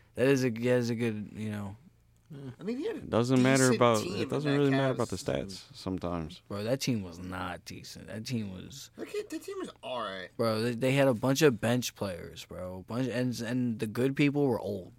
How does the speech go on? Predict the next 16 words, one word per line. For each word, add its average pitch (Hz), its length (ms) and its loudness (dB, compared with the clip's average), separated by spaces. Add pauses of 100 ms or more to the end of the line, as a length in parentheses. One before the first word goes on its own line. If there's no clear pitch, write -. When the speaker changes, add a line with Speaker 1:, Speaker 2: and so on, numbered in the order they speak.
(280)
Speaker 3:
I 170 100 -4
mean, 190 180 -4 (100)
teams 208 300 -4
have 175 120 -4
had 165 180 -12
worse, - 360 -14
though. - 360 -12 (840)
Like, 151 220 -4
they 190 80 -2
were 202 80 4
also 190 340 4
washed, 139 360 0
but 143 100 -8
they 151 80 -2
also, 147 340 0
like, 123 300 -6